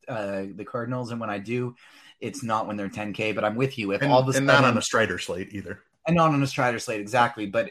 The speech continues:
Speaker 1: it's also one of those situations where if Arenado's not in the lineup, if for some reason Goldschmidt or Gorman sit,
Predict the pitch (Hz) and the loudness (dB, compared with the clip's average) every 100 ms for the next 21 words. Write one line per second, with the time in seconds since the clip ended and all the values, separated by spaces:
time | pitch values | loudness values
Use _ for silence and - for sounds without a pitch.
0 | - 139 156 151 139 143 131 127 120 123 | -4 -4 0 0 0 0 0 0 -4 -6
1 | 120 113 117 110 113 95 107 107 107 107 | -10 -8 -6 -8 -12 -4 2 2 2 0
2 | 104 - _ _ - - 110 101 110 107 | -2 -4 _ _ -10 -4 0 2 2 2
3 | 98 90 90 87 87 87 87 - 101 104 | -2 -2 -2 -4 -4 -4 -6 -6 -6 -6
4 | - 104 123 123 123 113 113 101 107 104 | -8 -6 -4 -2 -4 -4 -6 -2 -2 -2
5 | 113 104 95 92 98 107 101 95 - - | -6 -6 -6 -4 -2 -2 -4 -6 -6 -6
6 | 92 - | -6 -6